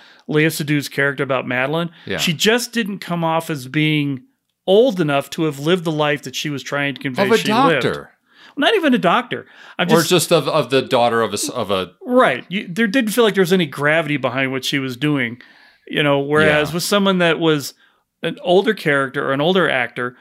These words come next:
Speaker 1: would have at least had
Speaker 2: It would
Speaker 1: the
Speaker 2: be
Speaker 1: mileage
Speaker 2: easier.
Speaker 1: behind them to say, "Yeah, I really can sympathize with who James Bond is, having lived a life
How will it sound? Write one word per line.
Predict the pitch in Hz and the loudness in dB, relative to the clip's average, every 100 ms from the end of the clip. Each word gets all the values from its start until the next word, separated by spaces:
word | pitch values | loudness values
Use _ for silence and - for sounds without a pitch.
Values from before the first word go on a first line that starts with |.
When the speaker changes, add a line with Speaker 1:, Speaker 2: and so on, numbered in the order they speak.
| - _ _ | -20 _ _
Speaker 1:
would | 156 156 | 2 4
have | 151 147 | 2 0
at | 156 | -4
least | 156 170 160 | -2 -2 -2
had | 131 147 147 139 127 - _ _ 233 | -4 -2 0 0 -2 -10 _ _ -12
Speaker 2:
It | 120 | -4
would | 123 | 0
Speaker 1:
the | |
Speaker 2:
be | 135 | 2
Speaker 1:
mileage | 156 170 165 151 | 4 4 2 2
Speaker 2:
easier. | 127 | 0
Speaker 1:
behind | 139 120 135 131 127 | -2 -2 -2 -2 -2
them | 123 120 117 _ _ _ | -2 -4 -8 _ _ _
to | - | -8
say, | - 165 147 | 0 2 2
"Yeah, | 139 170 123 | 2 0 0
I | 143 | -2
really | 147 147 170 160 143 | -2 0 2 2 -2
can | - 170 170 165 151 | -2 0 2 2 0
sympathize | - 180 170 156 143 135 131 120 | -2 -4 -2 -2 0 2 0 -4
with | 123 | -8
who | 151 131 | -8 -6
James | 147 143 135 120 | -2 0 -2 -4
Bond | 139 135 131 139 | -2 -2 -2 0
is, | 139 131 - - - | 0 -2 -8 -20 -10
having | - 156 160 135 | -4 -2 -2 -2
lived | 151 151 | -4 -2
a | 143 | -2
life | 127 135 139 - | 0 0 -2 -6